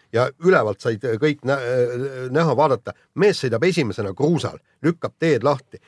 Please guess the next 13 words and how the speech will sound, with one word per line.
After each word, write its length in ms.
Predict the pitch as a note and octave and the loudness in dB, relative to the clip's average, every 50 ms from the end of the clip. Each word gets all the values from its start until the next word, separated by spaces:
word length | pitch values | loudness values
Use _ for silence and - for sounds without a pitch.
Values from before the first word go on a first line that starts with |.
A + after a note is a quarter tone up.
| _ - | _ -8
ja 100 | G#2 G#2 | -4 -2
kui 80 | A#2+ A2+ | 0 0
sa 80 | B2+ | 0
vaatad 320 | F3+ A3+ G#3 - - A2 - | 0 0 0 -2 -4 -10 -8
tema 160 | - A2 A2 | -6 -4 -2
sõitu, 460 | G2+ D#3+ F#3+ F#3 - _ - - - _ _ _ _ _ _ _ _ _ _ _ _ _ - | 2 2 0 0 -2 _ -16 -18 -18 _ _ _ _ _ _ _ _ _ _ _ _ _ -2
niivõrd 440 | D#3 F3 A3 A#3 G#3 D#3 B2 G#2+ - _ | 0 2 2 2 2 0 0 -2 -4 _
puhas 340 | - F3+ G3 D#3+ C#3+ - - - - - | 2 4 4 4 4 0 -4 -4 -2 0
sõiduliin, 580 | D3+ D3+ C#3 B2+ A#2 B2+ C#3 C3 G#2+ F2+ - - _ _ _ - | 0 2 2 0 0 0 0 0 -2 -4 -8 -12 _ _ _ -4
mitte 240 | B2 A#2 - B2 | -4 -4 -2 -2
mingisugust 720 | B2 D3+ A3 B3+ A#3 G3+ D#3 B2 A2 A2 G#2 G#2 - - - | 0 2 2 2 2 2 0 0 0 -2 -2 -4 -4 -2 -2
eksimust, 440 | F#3 F#3 - - A#2+ G#2 F#2 - E3 | -2 -2 -2 -4 -4 -4 -4 -4 -2
isegi 280 | F3 D3+ C#3 A#2+ B2+ | 0 0 0 -2 -4